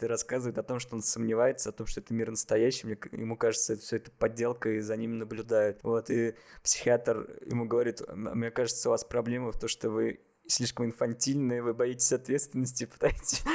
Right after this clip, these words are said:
оправдать свою несостоятельность тем, что мир не настоящий". Вот, ну, довольно забавная история, вот. А следующее произведение заключалось в том, что вокруг человека,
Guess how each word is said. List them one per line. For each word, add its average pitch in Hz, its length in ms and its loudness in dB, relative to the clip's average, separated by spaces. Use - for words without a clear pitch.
оправдать 127 640 0
свою 123 240 2
несостоятельность 127 720 2
тем, - 80 2
что - 180 -6
мир 127 200 -2
не 131 80 -4
настоящий". 117 680 2
Вот, 117 200 0
ну, 127 120 -2
довольно 120 300 -2
забавная 113 460 2
история, 127 400 2
вот. 117 200 0
А 101 80 -6
следующее 143 360 -2
произведение 117 420 -6
заключалось 113 420 -4
в - 60 -10
том, 143 140 0
что 113 440 2
вокруг 117 340 -6
человека, 113 680 0